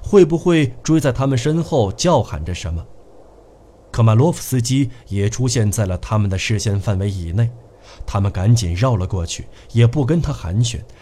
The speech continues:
只是顺便知道他还待在尤利亚金。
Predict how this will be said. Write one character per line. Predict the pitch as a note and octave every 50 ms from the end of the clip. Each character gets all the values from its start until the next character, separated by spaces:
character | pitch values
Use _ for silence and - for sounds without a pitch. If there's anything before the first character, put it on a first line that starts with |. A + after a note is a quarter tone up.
| - -
只 | - - B2 B2+
是 | B2 A#2 D3+ D#3 C#3+ B2 A2 - -
顺 | - - - E3 D3 C3+ C3
便 | D3 C#3+ B2 A#2
知 | A#2+ D3+ F3+ F#3
道 | C3+ A#2 - - - - -
他 | - G2+
还 | F#2+ - G2
待 | G2 - A2 A#2 B2+
在 | A#2+ A2+ F#2
尤 | E2+ F2+ F#2+ F#2+
利 | F#2+ G2
亚 | G2 G#2+ A2 A#2+
金。 | A#2+ A#2 -